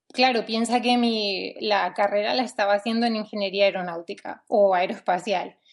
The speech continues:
Entonces, no solo se me ocurrió que quería estudiar un doctorado en astrofísica, sino en,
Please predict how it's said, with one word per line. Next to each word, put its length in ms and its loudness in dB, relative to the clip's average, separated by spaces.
Entonces, 460 2
no 180 4
solo 300 4
se 300 4
me 120 6
ocurrió 580 2
que 140 0
quería 260 0
estudiar 680 2
un 180 6
doctorado 420 0
en 60 0
astrofísica, 760 -2
sino 440 0
en, 300 0